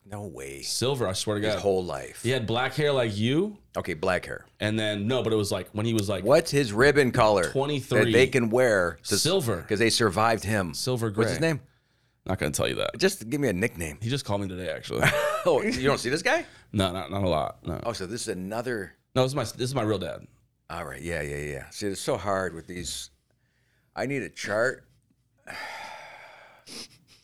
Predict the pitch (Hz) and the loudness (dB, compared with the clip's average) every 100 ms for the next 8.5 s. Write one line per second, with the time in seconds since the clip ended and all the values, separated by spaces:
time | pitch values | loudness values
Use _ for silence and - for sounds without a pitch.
0 | _ - - 170 190 123 110 92 113 220 | _ 0 2 2 0 0 -2 -4 -2 0
1 | 330 - 285 262 254 233 - - 226 254 | 2 4 6 6 2 0 -2 0 0 -2
2 | - - 659 - - - _ - - 120 | -2 2 2 2 -2 -8 _ -20 -6 -2
3 | 165 147 147 156 143 - 208 226 175 127 | 0 2 4 4 4 6 6 8 8 8
4 | - - 165 196 202 170 175 160 - 185 | 8 6 6 6 4 4 4 6 8 8
5 | 156 151 139 127 123 110 101 113 107 - | 8 6 6 6 6 6 6 6 6 2
6 | - 135 175 180 180 143 - 151 - 214 | -2 0 0 2 0 0 6 8 8 6
7 | 226 226 156 - 214 220 196 208 147 143 | 8 8 10 8 8 4 2 2 2 4
8 | 156 160 139 139 143 | 6 6 4 6 6